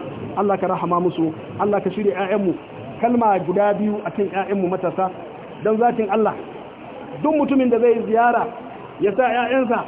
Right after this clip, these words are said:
samari, ya sa ƴaƴansa samari, ya ce, "Wane, yau da kai za mu fita, kai ma wane, yau da kai za mu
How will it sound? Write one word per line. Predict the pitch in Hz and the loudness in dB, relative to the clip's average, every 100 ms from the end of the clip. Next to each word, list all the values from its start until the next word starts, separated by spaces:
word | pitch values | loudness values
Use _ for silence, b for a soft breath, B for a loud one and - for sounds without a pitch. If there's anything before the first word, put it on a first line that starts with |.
| 285 311 | -6 -2
samari, | 214 220 220 262 247 - - - - - - - - - - - | 2 4 4 4 4 0 -8 -10 -12 -8 -8 -8 -10 -12 -12 -2
ya | 196 214 | 0 4
sa | 269 254 | 4 4
ƴaƴansa | 277 285 262 247 | 4 4 2 2
samari, | 240 233 233 254 277 - - - - - - | 2 2 4 6 6 4 -2 -12 -14 -4 0
ya | 226 | 2
ce, | 277 | 4
"Wane, | 269 277 | 6 6
yau | 262 277 | 6 6
da | 247 | 6
kai | 254 | 4
za | 262 | 4
mu | 262 | 4
fita, | 214 220 226 226 - - - - | 2 2 2 0 -10 -12 -12 -2
kai | 262 | 2
ma | 277 285 | 2 2
wane, | 285 277 | 2 2
yau | 269 254 | 2 2
da | 240 | 0
kai | 262 | 0
za | |
mu | 269 | 0